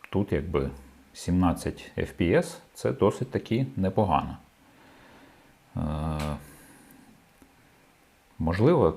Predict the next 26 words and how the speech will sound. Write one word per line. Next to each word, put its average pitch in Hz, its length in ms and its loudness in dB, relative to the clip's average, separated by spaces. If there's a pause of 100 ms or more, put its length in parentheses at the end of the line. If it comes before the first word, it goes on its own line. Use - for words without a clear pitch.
можливо, 87 560 0 (100)
якщо 73 280 -2
ви 82 80 0
там 73 220 -4
будете, 73 360 -4
не 71 460 -8
знаю, - 220 -16
займатися 80 580 -4
якимись, - 640 -6
е, 76 140 -2
спортивними, 73 840 -2 (720)
спортивними 76 680 -4
моментами 71 840 -4
і 71 480 -6 (800)
з - 100 -16
кимось 80 260 0
змагатися, 87 640 0 (760)
цього 98 220 2
буде 80 240 0
недостатньо. 78 640 -6 (800)
Але 80 220 4
для 82 160 2
того, 85 240 2
щоб - 180 -6
навчитися 80 580 -4
літати, 120 420 -2